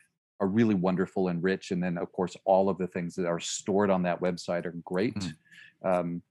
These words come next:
Speaker 1: things, uh, the, the book, The Global Gospel by, uh, our friend, um, Werner Mischke, is a really rich kind of, um, d-, journey into how the good news of Jesus really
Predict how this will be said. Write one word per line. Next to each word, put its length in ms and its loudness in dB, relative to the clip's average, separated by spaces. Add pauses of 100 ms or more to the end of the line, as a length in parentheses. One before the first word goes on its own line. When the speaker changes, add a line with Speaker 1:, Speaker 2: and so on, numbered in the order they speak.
(420)
Speaker 1:
things, 600 6
uh, 160 4
the, 260 2
the 120 -2
book, 360 2
The 80 0
Global 300 2
Gospel 840 4
by, 640 4
uh, 460 -4 (340)
our 240 2
friend, 480 0 (340)
um, 280 -10 (240)
Werner 240 2
Mischke, 400 0 (440)
is 400 -2 (140)
a 80 2
really 320 2
rich 600 -2 (1000)
kind 140 -8 (200)
of, 220 -4
um, 220 -14 (720)
d-, 100 -18 (220)
journey 460 6
into 880 2 (360)
how 460 2
the 80 -2
good 400 0
news 360 2
of 140 -6
Jesus 680 -2
really 380 0